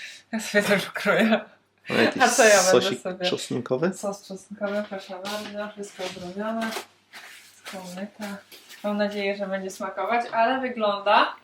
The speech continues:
Speaker 2: Dobra, to smakuj pierwsza, ty.
Speaker 1: Słuchaj, wygląda całkiem nieźle, nie? No ale sos czosnkowy to będzie
Speaker 2: Ale mi
Speaker 1: jazda.
Speaker 2: w brzuchu burczy.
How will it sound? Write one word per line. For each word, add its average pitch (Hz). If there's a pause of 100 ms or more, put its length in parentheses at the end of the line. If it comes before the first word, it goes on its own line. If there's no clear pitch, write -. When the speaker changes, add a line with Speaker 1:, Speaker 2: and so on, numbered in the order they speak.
(280)
Speaker 2:
Dobra, 117
to 123
smakuj 123
pierwsza, 117
ty. -
Speaker 1:
Słuchaj, 214
wygląda 220
całkiem 233 (320)
nieźle, 220
nie? 359 (260)
No 202
ale 196
sos 202
czosnkowy 190
to 185
będzie 180
Speaker 2:
Ale 117
mi 113
Speaker 1:
jazda. 117
Speaker 2:
w -
brzuchu 117
burczy. -